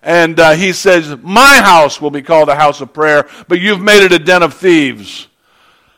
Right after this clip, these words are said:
And, uh, he, in, in essence, cursed the temple as he's cursing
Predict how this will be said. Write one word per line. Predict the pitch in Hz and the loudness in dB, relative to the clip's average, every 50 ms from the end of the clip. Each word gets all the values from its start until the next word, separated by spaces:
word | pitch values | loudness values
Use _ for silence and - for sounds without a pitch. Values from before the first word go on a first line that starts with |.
| _ _ _ _ _ | _ _ _ _ _
And, | - 131 143 135 135 131 131 131 | -6 -4 -2 -2 -4 -4 -2 0
uh, | 135 131 127 | 0 0 0
he, | 123 143 165 156 143 135 123 113 113 _ _ _ _ | -2 -4 -6 -4 -4 -4 -6 -8 -12 _ _ _ _
in, | - 135 139 139 - - | -12 -10 -8 -8 -8 -8
in | 147 147 151 | -8 -10 -8
essence, | 139 135 147 156 151 - 151 147 131 120 - - - - _ _ _ | -4 -2 -2 -2 -2 -4 -8 -10 -10 -10 -12 -16 -18 -18 _ _ _
cursed | - - 175 160 151 - - - - - | -8 -4 -4 -2 -2 -4 -8 -14 -14 -14
the | 127 123 | -14 -14
temple | - - 165 160 147 - 135 127 120 113 - | -8 -6 -6 -6 -4 -4 -4 -4 -4 -4 -4
as | - 127 131 120 117 | -6 -6 -6 -6 -6
he's | 123 123 110 - - | -10 -12 -12 -14 -18
cursing | - - 139 143 131 - - 127 120 113 104 | -14 -10 -8 -8 -8 -8 -12 -14 -14 -16 -18